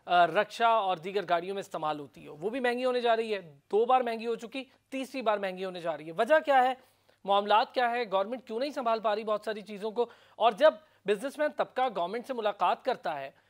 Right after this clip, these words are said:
तो उस मुलाकात के फौरी बाद उसका रिएक्शन जो आता है वो कोई अलग नहीं होगा जो आज रिएक्शन आप देखेंगे, उस पर बात करेंगे। क्योंकि जब मैं चैम्बर of कॉमर्स से बात करूं, मैं इंडस्ट्रियलिस्ट से बात करूं या फिर,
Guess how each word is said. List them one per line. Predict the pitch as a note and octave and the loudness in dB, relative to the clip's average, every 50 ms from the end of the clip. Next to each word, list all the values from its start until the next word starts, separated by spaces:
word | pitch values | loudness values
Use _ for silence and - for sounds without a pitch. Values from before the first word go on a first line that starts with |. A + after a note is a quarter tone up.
| _ _ - | _ _ -6
तो | C4 | -6
उस | C4+ - - | -6 -6 -6
मुलाकात | G#3 G3 G3+ A3+ A3+ A3+ A#3+ A#3 B3+ A#3+ - | -4 0 0 0 2 2 0 0 0 -2 -6
के | C#4 | -10
फौरी | B3+ - - F#3 F#3+ A3 A#3 | -10 -6 -4 -4 -4 -4 -2
बाद | G#3+ A#3+ A#3+ B3 G#3+ | 0 2 2 2 0
उसका | - - A3+ G#3+ - - B3+ | -4 -10 -16 -10 -4 -4 -4
रिएक्शन | A3 F#3+ F3+ E3+ D#3 - - C4 C4 | -2 -2 -4 -6 -6 -6 -8 -10 -6
जो | A3+ A#3 | -4 -2
आता | G#3 F3 E3+ - A3 G#3+ | -2 -2 0 0 0 0
है | G#3 F#3 F3 F#3+ G3 - - - _ _ | 0 0 -2 -4 -4 -6 -12 -20 _ _
वो | F3+ F3 A3+ B3 | -8 -4 -4 -4
कोई | A#3+ - B3 B3+ B3+ B3 B3 A#3+ G#3+ - _ - | -4 -4 -6 -6 -6 -6 -8 -10 -12 -12 _ -10
अलग | G3 G3 A#3+ B3 A3 | -6 -4 -4 -4 -4
नहीं | A#3 A#3+ A#3+ A3 | -6 -6 -4 -4
होगा | G#3 G3 F#3+ G#3 A3 | -4 -2 0 0 -2
जो | G#3 G#3 G#3 | 0 0 0
आज | F3+ F3 F3+ F3+ F3 | 2 2 2 0 -2
रिएक्शन | F#3+ F#3 F3 - G3+ G3 | -6 -8 -8 -8 -8 -8
आप | F#3+ F3+ | -8 -8
देखेंगे, | D#3+ D#3+ D3+ - G3+ A3 G#3+ G3 | -10 -12 -12 -12 -12 -10 -8 -8
उस | F#3 - | -10 -8
पर | - F3+ | -10 -10
बात | D3+ D#3 D3 D3+ D3+ - | -6 -6 -6 -6 -8 -10
करेंगे। | - F#3+ A3+ A#3+ A3 F3+ | -8 -8 -6 -6 -8 -10
क्योंकि | - _ _ _ _ - G3 F#3 B3 | -12 _ _ _ _ -12 -8 -6 -2
जब | A#3+ B3+ A#3+ | 0 0 0
मैं | C4 | 0
चैम्बर | B3+ - A#3 A3+ A3+ F3+ | -2 -2 -4 -2 0 -2
of | F3+ F3 | -2 -2
कॉमर्स | - G#3+ F3+ F#3 A3+ G#3 | -2 -2 -2 -2 -4 -4
से | - B3 | -4 -2
बात | G#3+ G#3+ G#3 G#3 G#3 | 0 0 0 0 -2
करूं, | - G#3+ G3 G#3+ A3 A3 | -4 -6 -6 -6 -6 -4
मैं | G3+ G3 | -4 -6
इंडस्ट्रियलिस्ट | F#3 F#3 F#3+ F3+ - B3+ A#3+ B3 A3 - | -4 -4 -6 -6 -6 -8 -8 -8 -8 -6
से | - A3 | -8 -4
बात | F3 E3 D#3 E3+ - | -2 -2 -2 -2 -4
करूं | - G#3+ G3 G#3+ G#3+ G#3+ G#3 | -6 -6 -4 -4 -4 -6 -2
या | F3+ G3+ G#3+ | 0 0 0
फिर, | A3 A#3+ B3+ B3 A3+ | 2 2 2 2 0